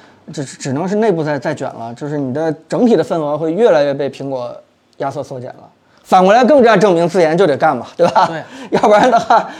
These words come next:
Speaker 1: 你未来就没出路了。你之前活得再好，并不意味着五年以后，啊，苹果万一哪天出一个，对吧，S S E的，你，你将来，
Speaker 2: <laughs>
Speaker 1: 你将来你咋弄，对吧？连红米的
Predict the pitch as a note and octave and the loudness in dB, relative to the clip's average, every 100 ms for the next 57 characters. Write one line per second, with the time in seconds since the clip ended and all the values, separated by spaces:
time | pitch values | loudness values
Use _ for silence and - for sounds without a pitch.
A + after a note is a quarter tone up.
0 | - D#3+ G3 G#3+ A#3 G3+ G3 - A3+ B3 | -6 0 4 6 6 4 2 2 2 4
1 | E3 C3+ C3 D3+ G#3+ B3 - G#3 A3 A#3 | 4 2 0 0 2 2 2 2 4 4
2 | - C#3 C#3+ A3 G3+ F#3+ F#3+ E3+ D#3 F3+ | 2 0 0 2 4 4 4 2 0 0
3 | F#3+ D3 D3+ F3+ C#3+ G3 D3+ - - - | 0 0 -2 -2 -2 0 -2 -4 -18 -20
4 | _ D3 C#3 - G3 F3 E3+ F#3 D#3+ B2+ | _ -4 -4 -2 0 2 2 2 0 -4
5 | D#3+ D#3+ E3+ E3 D3+ C#3+ C3 B2+ C3 B2 | -6 -6 -2 -2 0 -2 -2 -4 -6 -4
6 | C#3 F3 C#3+ B2+ C#3 B2+ A2+ A#2 B2 B2 | -4 -2 -2 -2 -4 -4 -6 -10 -10 -8
7 | C3+ C3+ G3 F#3+ G3+ G#3+ - G3 - - | -4 0 0 2 0 -2 -6 -10 -12 -18
8 | _ E3 D3 F#3+ G3+ G3 - _ _ - | _ -6 0 2 2 0 -8 _ _ -8
9 | E3+ F3+ E3+ B2+ D#3+ C#3 C3+ C3+ F#3+ - | -6 -2 -4 -4 -4 -4 -2 -2 -2 -2
10 | F3 F#3+ C#3 | 0 0 0